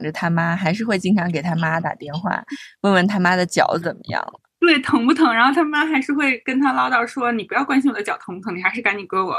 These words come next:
Speaker 2: 让，让我当 grandmother 吧。” <laughs>
Speaker 1: 对，让我赶紧抱孙子吧。 对，但如果你
Speaker 2: 对，我所以
Speaker 1: 完全就是在人世间没有任何牵挂，你被上传以后只是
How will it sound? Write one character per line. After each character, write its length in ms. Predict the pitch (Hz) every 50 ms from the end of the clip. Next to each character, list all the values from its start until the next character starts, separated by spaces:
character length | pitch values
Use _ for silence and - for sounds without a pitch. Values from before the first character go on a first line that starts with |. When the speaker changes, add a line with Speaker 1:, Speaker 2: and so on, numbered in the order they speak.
| - - _
Speaker 2:
让， 200 | 220 226 202 - - _ _ _ _
让 140 | 233 220
我 80 | 180 156
当 320 | - 196 175 180 180 185 180 - - - - _ _
grandmother 580 | 214 220 214 214 208 190 175 175 165 151 - -
吧。” 100 | - - - - - - - - - -
<laughs> 160 | - - -
Speaker 1:
对， 240 | - 190 175 170 165
让 160 | 170 202 202
我 60 | 185 175
赶 140 | 175 175 185
紧 80 | 185 180
抱 160 | 185 202 185
孙 320 | 180 - - 190 190 202
子 100 | 190 180
吧。 120 | 160 - - - _ _ _ _ _ _ _ _ _ _ _ _ _ _ _ _ _ _ _ - 453 415 - _ _ _ _ _ _ _ _ _ _ _
对， 320 | - 175 165 156 147 - - - _ _ _ _ _ _ _ _ _ _ _ _ _ _
但 160 | - 320 302
如 100 | 269 233
果 80 | 262 254
你 60 | 269
Speaker 2:
对， 60 | 254 226
我 120 | 220 202
所 220 | 175 170 262 262
以 180 | 285 285 262 - _
Speaker 1:
完 260 | - 196 180 175 214
全 540 | 233 - 254 196 185 175 175 175 180 185 190
就 160 | - - 220
是 140 | 220 226 202
在 160 | 196 220 202
人 180 | 190 175 175 202
世 100 | - 233
间 160 | 196 202 196
没 120 | 196 208 208
有 80 | 190
任 180 | 196 214 208 208
何 100 | 196 170
牵 300 | 175 - - 196 185 190
挂， 160 | 190 190 180
你 140 | 170 165 165
被 120 | - 185
上 220 | 190 - 220 202 214
传 180 | - 175 175
以 80 | 170 -
后 160 | - 180 170
只 160 | 170 - -
是 160 | - - 180